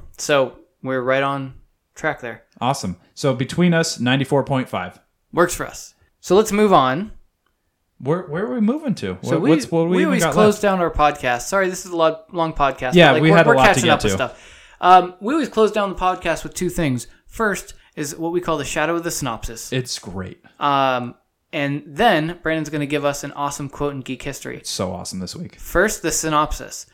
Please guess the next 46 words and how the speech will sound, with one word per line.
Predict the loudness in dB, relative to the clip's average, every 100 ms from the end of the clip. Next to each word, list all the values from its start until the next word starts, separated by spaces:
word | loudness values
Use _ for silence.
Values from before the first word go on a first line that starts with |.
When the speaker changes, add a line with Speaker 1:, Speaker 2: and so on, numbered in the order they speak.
| _
Speaker 1:
I'm | -2
gonna | 0 2
read | 0
Brandon | 0 0 0 -2
a | -4
synopsis. | -2 0 0 -4 -8 -10
It | -14 -8
could | -8 -4
be | -4
of | -4 -8
anything. | -8 -8 -8 -12 -8
Movie, | -6 -6 -6
T | -8 -10
V | -8
show, | -8 -8
video | -8 -8
game, | -8 -8 -8 -10 _ _ _
comic | -8 -6 -6 -6
book. | -8 -8 _ _ _
And | -6
he's | -4 -4
just | -6 -4
gotta | -4 -4
see | -6
if | -6
he | -6
can | -10
figure | -6 -4 -2
out | -2
what | -2
it | -2
is. | -4 -4 -10 0
Speaker 2:
I'm |
gonna | 2 4
try, | 4 2 2
guys. | -2 -2 -2
I'm | -4
gonna | -4 -4
really | -4 -6
try. | -4 -6 -8 -6
Speaker 1:
Are | -2
you | 0
ready? | -2 -6 -18 -6
Speaker 2:
Yes, | -2 -2 -2
are | -2
you? | -4